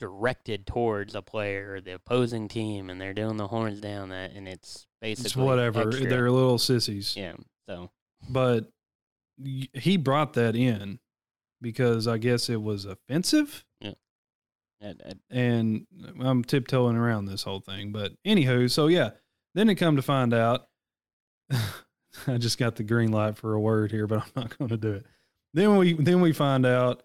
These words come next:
Speaker 2: that, uh, who, who played, was it Louisiana Tech played them the week before L S U did?
Speaker 1: Yep.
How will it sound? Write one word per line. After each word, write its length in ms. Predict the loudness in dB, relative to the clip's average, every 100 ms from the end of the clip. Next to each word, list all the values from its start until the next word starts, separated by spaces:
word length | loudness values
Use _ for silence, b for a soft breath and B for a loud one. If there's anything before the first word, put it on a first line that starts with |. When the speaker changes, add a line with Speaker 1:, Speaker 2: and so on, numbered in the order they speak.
| _ _ _ _ _ _
Speaker 2:
that, 540 | 2 4 4 2 0 0
uh, 440 | 2 2 2 2
who, 220 | 2 2
who 180 | 2 0
played, 440 | 2 4 4 4
was 140 | 2 2
it 40 |
Louisiana 400 | 4 4 4 2
Tech 320 | 2 2 2
played 220 | 2 2 4
them 100 | 2
the 80 |
week 160 | 2 0
before 280 | -2 2 4
L 160 | 4
S 100 | 2
U 140 | 2 2
did? 280 | 2 2 2
Speaker 1:
Yep. 140 | 0